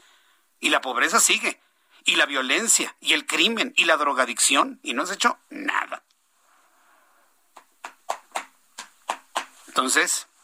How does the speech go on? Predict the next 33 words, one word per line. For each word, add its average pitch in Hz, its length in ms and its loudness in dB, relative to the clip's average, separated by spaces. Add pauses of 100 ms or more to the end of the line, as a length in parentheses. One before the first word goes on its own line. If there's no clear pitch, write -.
(720)
fíjese 202 300 2
nada 208 220 6
más 202 200 4
qué - 140 -2
difícil 202 640 0 (140)
para 156 160 4
el 156 60 -6
presidente 160 520 0
de 147 120 4
Morena. 127 420 2
Tener 196 300 2
que 240 100 0
decir, 226 260 2 (220)
"No 240 160 6
somos 247 280 2
violentos". 202 400 2
Y - 40 -16
luego 185 160 4
escuchamos 196 460 0
a - 20 -2
este 190 160 -2
individuo. 143 480 -2 (1800)
Eh, 170 560 4 (440)
Edgar 269 280 4
Ledesma, 202 400 2
¿no? 160 220 2
Es 190 120 0
nuestro 185 280 2
compañero 165 460 4
reportero. 170 600 2 (460)
Y 170 80 2
nos 170 180 4
envió, 180 420 4